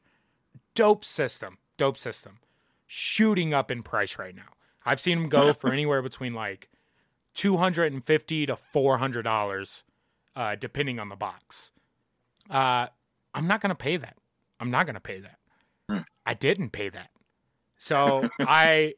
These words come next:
Speaker 1: I've talked about it in the past, but I've started to figure out eBay saved searches. And this is one of my,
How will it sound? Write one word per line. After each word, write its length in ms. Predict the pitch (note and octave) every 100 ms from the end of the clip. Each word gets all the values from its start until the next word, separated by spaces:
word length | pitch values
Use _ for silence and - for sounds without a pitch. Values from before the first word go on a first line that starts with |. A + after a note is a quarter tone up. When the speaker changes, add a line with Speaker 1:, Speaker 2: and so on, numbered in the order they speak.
| - _ -
Speaker 1:
I've 160 | D#3
talked 240 | - D#3 -
about 180 | D3 C3
it 40 |
in 60 | G#2+
the 60 | -
past, 360 | C#3+ A2+ - -
but 100 | B2
I've 140 | C3
started 320 | - C#3+ C#3
to 40 | A#2+
figure 260 | D3 C3+
out 140 | B2+ -
eBay 420 | C#3 C#3 B2 B2
saved 420 | - - C3 B2
searches. 680 | - - G#2+ - G#2+ - - _ _ _ _ _ _
And 340 | B2 A#2+ B2
this 220 | C3+ D3+ D3+
is 120 | B2+
one 160 | D3
of 60 | D3
my, 340 | D3 D#3 D3+